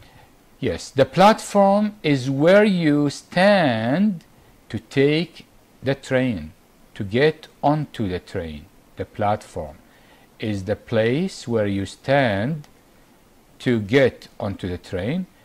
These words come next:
The train station is the whole area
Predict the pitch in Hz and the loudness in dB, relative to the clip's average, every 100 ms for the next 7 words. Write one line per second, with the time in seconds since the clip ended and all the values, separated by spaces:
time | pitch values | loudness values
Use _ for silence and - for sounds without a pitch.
0 | _ _ - - - 139 170 170 - 160 | _ _ -18 -12 0 2 2 -2 -4 -4
1 | 160 - 120 107 107 - 101 98 98 101 | -4 -4 -6 -4 -8 -8 -6 -4 -6 -8
2 | 87 85 - 127 143 147 - 131 113 101 | -10 -10 -2 0 2 0 -6 -4 -2 -2
3 | 92 92 90 | -2 -4 -8